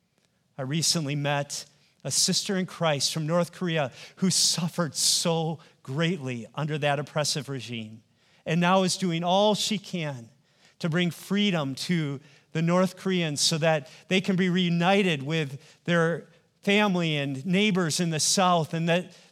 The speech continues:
the gospel message can go forth into the North with freedom. Oh God, we lift our hearts to you. We pray you would break down the barriers to the gospel in North Korea. And we pray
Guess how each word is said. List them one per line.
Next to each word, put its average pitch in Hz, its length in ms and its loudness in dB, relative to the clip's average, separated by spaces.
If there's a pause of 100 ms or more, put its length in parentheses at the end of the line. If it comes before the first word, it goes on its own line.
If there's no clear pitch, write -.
the 170 100 2
gospel 190 540 4
message 180 500 0
can 170 140 -2
go 175 160 2
forth 185 400 0
into 175 200 -4
the 165 120 -2
North 175 420 2
with 165 160 -4
freedom. 170 640 -2 (280)
Oh 208 260 4
God, 196 380 6
we 202 180 0
lift 202 400 2
our 196 140 4
hearts 175 420 0
to 175 60 -6
you. 190 220 -2
We 196 200 0
pray 202 380 -2
you 175 200 -2
would 156 140 -4
break 185 400 0
down 170 420 0 (280)
the 170 100 0
barriers 170 760 2
to 185 100 0
the 160 100 0
gospel 165 580 0
in 151 80 -4
North 156 240 -2
Korea. 151 360 -4
And 139 100 -4
we 190 100 0
pray 180 500 -2